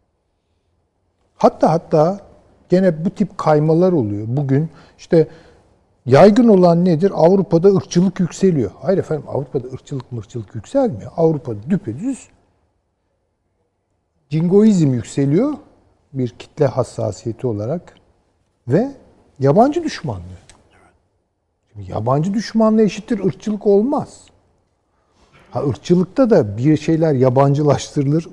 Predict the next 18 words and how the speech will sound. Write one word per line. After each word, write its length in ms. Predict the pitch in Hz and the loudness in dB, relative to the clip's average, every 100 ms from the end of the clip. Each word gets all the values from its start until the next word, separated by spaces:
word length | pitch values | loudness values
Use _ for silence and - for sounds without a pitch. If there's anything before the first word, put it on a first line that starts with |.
| 139 | -4
ırkın 260 | 107 - | -2 -2
yabancısı 720 | 147 117 113 120 117 117 214 - | 0 0 2 0 0 -4 -10 -6
kılınır 420 | 196 139 131 113 | -4 -2 -2 0
ve 180 | 127 120 - - 131 | 0 0 -10 -16 -2
reddedilir 560 | 127 120 143 160 226 | -2 2 0 0 0
ama 320 | 330 320 135 - - _ _ _ _ _ - | 0 0 -2 -6 -20 _ _ _ _ _ -4
yabancı 440 | 95 120 139 214 | 2 2 2 0
düşmanlığı 580 | 247 - 196 175 151 139 | -2 -2 -2 -2 -2 -2
kavramını 540 | 135 131 120 117 110 | 0 0 0 -4 -6
kullandığımız 720 | - 117 123 131 147 214 285 | -8 -4 -2 -2 -4 -6 -6
zaman 340 | 254 247 165 123 | -2 -2 -2 -6
ille 300 | 185 185 185 | -6 -2 -2
de 80 | 151 202 | -2 -6
ırk 140 | 214 - _ _ _ - | -6 -8 _ _ _ -4
göndermesinde 880 | 143 131 135 127 120 - 135 127 120 | -2 0 0 -2 -6 -8 -8 -6 -6
bulunmak 400 | 123 123 123 - | -6 -4 -6 -8
zorunda 560 | 123 120 123 175 277 - 113 | -10 -8 -8 -6 -8 -10 -10
değilizdir. 760 | 107 117 80 - _ _ _ | -6 -6 -8 -16 _ _ _